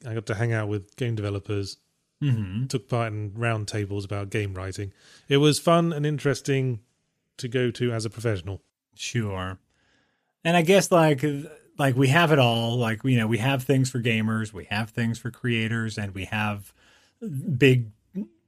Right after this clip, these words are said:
Speaker 2: big spectacular shows made by the big spectacular companies.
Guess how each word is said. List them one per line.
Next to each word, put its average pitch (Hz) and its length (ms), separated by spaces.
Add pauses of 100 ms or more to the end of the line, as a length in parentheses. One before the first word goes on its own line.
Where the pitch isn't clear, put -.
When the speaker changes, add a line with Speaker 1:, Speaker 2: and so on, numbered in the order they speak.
(200)
Speaker 2:
big 135 260
spectacular 127 960
shows 104 800 (360)
made 110 520
by 104 500
the 123 80
big 110 420
spectacular 92 760
companies. 180 840